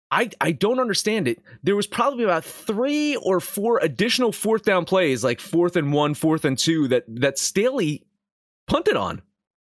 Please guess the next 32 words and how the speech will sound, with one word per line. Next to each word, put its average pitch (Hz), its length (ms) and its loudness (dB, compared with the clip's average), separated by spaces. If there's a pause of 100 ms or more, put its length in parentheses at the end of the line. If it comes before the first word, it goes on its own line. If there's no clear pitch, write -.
(360)
Now, 208 100 4
he's 262 240 2
not 294 160 4
a 220 60 2
conservative 160 520 0
dude. 285 240 0
He 156 100 -2
usually 208 440 0
goes 202 280 0
for 226 200 -2
it. 214 60 -4
The - 80 -4
metrics 180 340 -2
say 202 160 0
for 170 140 -2
it. - 180 -4
So 175 240 0 (580)
I 240 200 2
think 226 380 -2 (120)
that 185 240 -2
cost 214 260 -2
them 214 120 -2
the 214 60 0
game, 226 360 -2 (180)
is 175 120 2
the 196 80 0
fact 202 220 -2
that 196 100 0
he 190 80 0
wasn't 208 420 0
as 160 160 0
aggressive 135 580 0